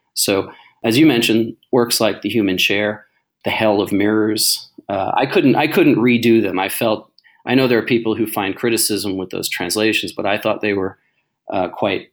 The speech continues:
quite elegant, and Rampo himself participated in their production. So I felt it would be more interesting to do,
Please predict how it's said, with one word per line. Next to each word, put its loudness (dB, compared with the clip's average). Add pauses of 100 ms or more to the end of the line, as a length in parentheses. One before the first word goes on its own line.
quite -4
elegant, 2 (140)
and -4
Rampo 0
himself -2
participated -2
in -2
their -8 (340)
production. 0
So 0
I 2
felt 0
it 0
would -2
be -4
more 0
interesting -4
to -10
do, -6